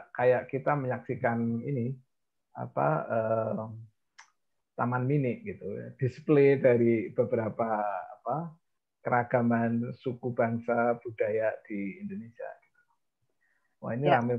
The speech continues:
Speaker 1: banget di chat room ya.
Speaker 2: <laughs> Ini, eh, kaitan dengan keragaman, ini kan bagian dari apa yang menjadi apa, cara pandang Mas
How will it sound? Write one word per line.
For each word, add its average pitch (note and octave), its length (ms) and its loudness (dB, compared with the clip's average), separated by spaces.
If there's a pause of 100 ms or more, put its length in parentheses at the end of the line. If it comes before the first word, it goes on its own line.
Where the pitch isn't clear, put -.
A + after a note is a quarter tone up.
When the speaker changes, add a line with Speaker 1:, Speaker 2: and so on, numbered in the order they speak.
Speaker 1:
banget B2 300 -4
di A#2 80 -2 (120)
chat A#2 220 0
room B2 180 -2
ya. G#2 140 -8 (320)
Speaker 2:
<laughs> - 800 4 (880)
Ini, C4+ 240 6
eh, G#3 340 8 (140)
kaitan G3 400 8
dengan F#3 320 6
keragaman, F3+ 640 8
ini G3 80 0
kan A#3 240 6
bagian E3 400 6
dari D3+ 720 2 (240)
apa D3+ 320 0
yang D3+ 240 0
menjadi D3 880 -2
apa, F#3+ 400 -2 (160)
cara D#3 560 6
pandang D3+ 640 0
Mas D3 160 -2